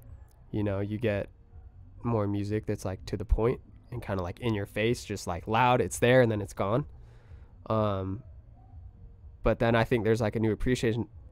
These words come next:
appreciation for, like, longer songs too, because there's not as many. So the ones that do come out, um,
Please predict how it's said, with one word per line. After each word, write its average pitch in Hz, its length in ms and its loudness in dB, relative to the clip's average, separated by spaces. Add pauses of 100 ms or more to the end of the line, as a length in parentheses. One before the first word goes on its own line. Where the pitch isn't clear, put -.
appreciation 127 680 4
for, 110 200 -2
like, 98 200 -4
longer 101 280 0
songs 98 340 -4
too, 117 300 0 (400)
because 98 440 -6
there's 98 180 -8
not 95 160 -4
as 92 100 -8
many. 95 300 -8 (840)
So - 120 2
the 110 100 4
ones 110 180 4
that 87 100 -8
do 117 120 2
come 98 200 -6
out, 95 240 -6 (500)
um, 95 520 -8